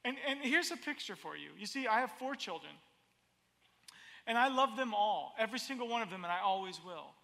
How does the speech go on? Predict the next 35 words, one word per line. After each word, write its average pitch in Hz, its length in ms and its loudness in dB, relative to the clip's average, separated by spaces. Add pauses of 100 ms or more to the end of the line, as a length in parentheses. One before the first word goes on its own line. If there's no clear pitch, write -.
(540)
But 233 120 -2
you 247 140 0
know 254 120 4
what? 247 200 6 (200)
I 240 160 8
carry 277 380 0
values 180 680 0
as 165 140 -8
a 165 60 -18
person, 170 400 -8 (440)
as 170 140 -8
a 175 60 -14
father. 185 460 2 (1080)
I 196 60 -2
carry 233 300 0
values 202 640 6
as 180 320 0
the, 170 160 -4 (380)
the 180 100 -4
leader 180 380 -4
in 196 100 -2
my 156 140 -2
home 190 520 -6
alongside 170 640 -4
my 147 120 -4
wife. 151 380 -6 (640)
We 247 180 0
together 208 500 2
have 196 240 -2
decided 196 500 2
on 185 120 -2
how 202 280 4
we 220 80 -4
want 196 340 0
to 208 100 -6